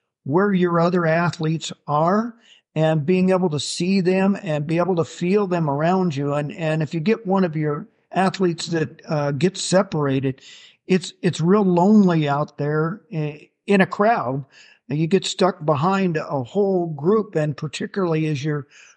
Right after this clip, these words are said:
running around turns and everything like that, you can get pinched off, if you will, and, and not be able to get out, and you get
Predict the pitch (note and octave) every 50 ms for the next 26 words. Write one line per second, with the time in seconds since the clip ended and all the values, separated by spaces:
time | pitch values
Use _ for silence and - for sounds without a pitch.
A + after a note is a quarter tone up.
0 | _ _ - B2+ C#3 F3+ F#3 F#3 F3+ F3 E3 E3+ F3 F3 E3 E3 - - - F3
1 | F3 F3+ F#3+ G3+ G3 C#3+ D#3 D#3 D#3 E3 F3 F#3 D#3 F#3+ F3+ D#3+ D3+ E3+ D#3+ C#3+
2 | F3 F#3+ G3+ G#3 F3 F3+ E3 - D#3+ D3+ D#3 F#3 F#3 F#3 - - - F#3 F#3 F#3+
3 | G#3+ - - - E3 D#3 F#3 G#3+ G3 D3 - - C#3 A#2+ - C#3 C3+ B2+ C#3+ D3
4 | D3+ D3 D3 D3+ D#3 D3+ - - D#3+ D3 D3 D3+ E3 F#3+ F#3 E3 E3 E3+ E3+ E3+
5 | F3+ D#3+ E3 C#3+ D#3 C#3+ D#3 G3 A#3 G3 - - D#3+ D3 D3+ D3+ D#3 D#3 G3 F3+
6 | F#3 -